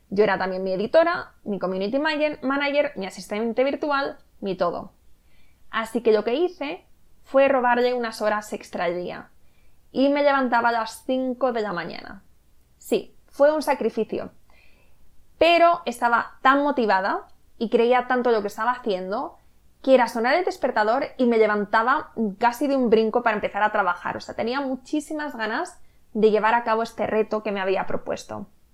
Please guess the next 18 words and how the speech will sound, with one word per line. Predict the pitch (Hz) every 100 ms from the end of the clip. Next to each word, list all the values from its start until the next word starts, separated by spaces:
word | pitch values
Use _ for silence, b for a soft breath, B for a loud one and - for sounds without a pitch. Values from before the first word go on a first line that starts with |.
| - - _ - - - - - - -
Por | 233
eso, | 226 220 208 190 -
si | - 233
crees | 247 294 294
que | 320
lo | 294
que | 226
te | 214
falta | 226 220
es | -
el | 196 180
tiempo | 220 226 214
para | 190
preparar | - - 196 226
las | 233 -
cosas | 240 233
con | - 214
antelación, | 202 196 175 180 254 240 247